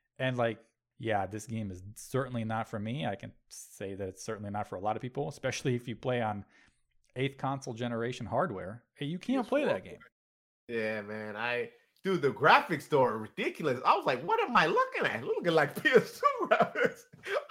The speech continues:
Speaker 2: I'm like, "God damn."
Speaker 1: It does, yeah, you know, it looks okay when I play it on max settings, but I'm not very impressed with it graphically. I, I don't know what it is. It's just, like, it's not blowing me out of the water or anything. It's just like, eh, it's, it's all right.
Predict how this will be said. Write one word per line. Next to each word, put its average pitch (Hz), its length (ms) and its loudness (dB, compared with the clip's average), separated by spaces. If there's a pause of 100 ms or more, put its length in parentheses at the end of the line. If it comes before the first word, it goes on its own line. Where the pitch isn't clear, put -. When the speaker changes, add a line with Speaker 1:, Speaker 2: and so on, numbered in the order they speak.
(100)
Speaker 2:
I'm 403 140 2
like, 311 160 6
"God 330 220 4 (280)
damn." 120 300 0 (600)
Speaker 1:
It 151 120 -4
does, 220 220 -2
yeah, 233 380 -2
you 180 80 -2
know, 247 320 -2 (720)
it 185 180 -4
looks 285 280 -2
okay 196 720 -4
when 131 120 -4
I 117 120 0 (480)
play 117 180 -4
it 127 60 0
on 113 180 0
max 107 220 -4
settings, 143 300 -6
but 147 120 0
I'm 185 140 0
not 233 160 0
very 147 240 0
impressed 131 360 -4
with 107 120 -8
it 101 60 -8
graphically. 101 580 -6 (100)
I, 143 180 0 (120)
I 151 60 0
don't 165 100 -4
know 156 80 -4
what 143 100 0
it 123 100 -2
is. 147 160 -2
It's 98 160 -12
just, - 220 -12
like, 101 220 -6
it's - 160 -16
not 113 280 -4
blowing 123 300 -4
me 117 400 -6
out 120 140 0
of 117 80 -4
the 110 40 0
water 98 380 0
or 82 60 -10
anything. 107 260 -12
It's 127 140 -10
just 131 180 -14
like, 120 240 -4 (240)
eh, 247 120 -6
it's, - 260 -12
it's 220 240 -4
all 247 100 0
right. 254 240 -4